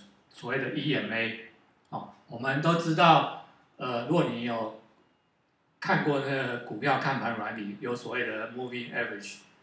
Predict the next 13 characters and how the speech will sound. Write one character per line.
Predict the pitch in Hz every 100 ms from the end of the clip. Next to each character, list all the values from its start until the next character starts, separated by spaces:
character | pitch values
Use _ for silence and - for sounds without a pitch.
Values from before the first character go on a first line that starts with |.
| -
哦， | 117
移 | 113
动 | 151 131
平 | - 107
均。 | 117 113 - - _ _
哦， | -
比 | -
如 | 127
说 | 143 147 - - - _ _ _ _ _ _ _ _ _ _ _ _ _
五 | - 120
日 | 123 175 143 120 - - _ -
均 | 147 139
线， | - 156 - -